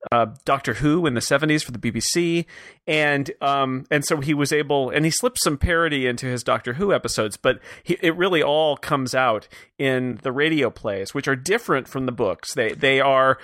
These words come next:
substantially different in some ways, where he would tinker with his story and sometimes find better ways or just different ways to do it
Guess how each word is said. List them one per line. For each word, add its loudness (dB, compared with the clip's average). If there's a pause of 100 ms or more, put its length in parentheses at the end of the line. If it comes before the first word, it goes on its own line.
(100)
substantially -2
different 0
in -4
some 0
ways, -4
where 0
he -4
would -2
tinker -2
with -2
his -2
story -2
and -2 (220)
sometimes -2
find -4
better 2
ways 2
or -2
just -8
different -4
ways -6
to -10
do 0
it 2